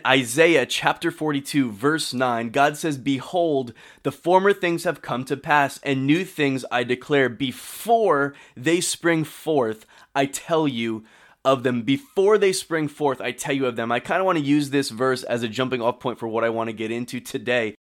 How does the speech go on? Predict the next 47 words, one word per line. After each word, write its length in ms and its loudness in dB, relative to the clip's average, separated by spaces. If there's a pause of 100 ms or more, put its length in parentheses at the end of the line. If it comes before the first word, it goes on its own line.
(180)
God 460 6
speaks 760 -4 (280)
to 160 -2
his 340 0
people. 440 -6 (200)
He 120 -4
doesn't 440 6
leave 260 0
us 220 4
in 180 -4
the 80 2
dark. 340 4
Contrary 540 0
to 60 -2
popular 400 -2
belief, 320 -4
contrary 400 2
to, 260 -2
to 140 -4
what 160 2
a 20 4
lot 240 4
of 80 2
people 240 -6
think, 380 -4 (280)
God 320 4
does 280 6
not 260 4
leave 320 -2
us 180 2
in 200 -2
the 80 2
dark. 340 2
He 140 -10
does 280 -2
not 300 2
leave 300 -2
us 180 0
confused. 600 -6
He 80 -6
does 180 -4
not 240 2
leave 200 -2
us 180 0
to 120 -4
walk 340 2
around 400 0